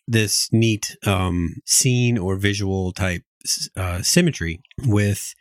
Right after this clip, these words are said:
things like Kevin and Rebecca in the flashback, Kevin and Rebecca in the current timeline in their own little mission together. You have Kevin fixing the ceiling.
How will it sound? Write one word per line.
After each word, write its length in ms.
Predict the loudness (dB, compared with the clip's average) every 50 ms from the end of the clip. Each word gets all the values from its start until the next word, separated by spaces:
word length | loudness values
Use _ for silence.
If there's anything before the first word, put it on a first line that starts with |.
| _ _ -10
things 560 | -2 2 4 4 4 4 2 2 0 0 -2
like 480 | -2 0 0 2 2 0 0 -2 -4 -8 -14 -14 -8
Kevin 340 | -2 0 0 0 0 0 -2
and 200 | -2 -2 -2 -4
Rebecca 600 | -4 -2 0 0 0 0 0 -2 -2 -4 -4 -6 _ _ -20 -20 -20 -20 -20 _ _ _ _ -2
in 480 | 0 0 0 0 0 -2 -2 -4 -6 -6
the 80 | -8
flashback, 680 | -6 -2 0 2 2 2 0 -2 -2 -2 -2 -2 -2 -4 -4
Kevin 240 | -2 -2 -2 0 0
and 140 | -2 -2 -2
Rebecca 520 | -2 0 0 0 0 -2 -2 -4 -4 -4 -4
in 460 | -2 -2 0 0 0 -2 -2 -4 -6 -8 _ _ _ _ _ _ _ _ _
the 480 | -4 0 2 2 2 2 0 -2 -2 -4 -6
current 400 | -4 0 2 4 4 2 0 -2
timeline 680 | -2 0 0 2 2 2 0 0 0 0 -2 -2 -4 -6 -8 _ _ _ _ _ -20 -14 -6
in 200 | 0 0 2 4
their 180 | 4 4 2 2
own 120 | 2 2
little 180 | 0 0 0 2
mission 380 | 2 2 2 2 2 0 0
together. 460 | 0 2 0 0 0 2 0 -2 -2 -4 -8 -18 -18 -18 -20 -20 _ 0
You 160 | 2 2 4
have 360 | 4 2 2 2 0 -2 -4 _ _ -6
Kevin 600 | 0 0 0 2 2 0 0 0 0 -2 -4 -6 _ _ _ _ _ -4
fixing 320 | 0 0 2 2 2 0 0
the 60 | 2
ceiling. 480 | 2 2 2 2 2 2 -2 -6 -10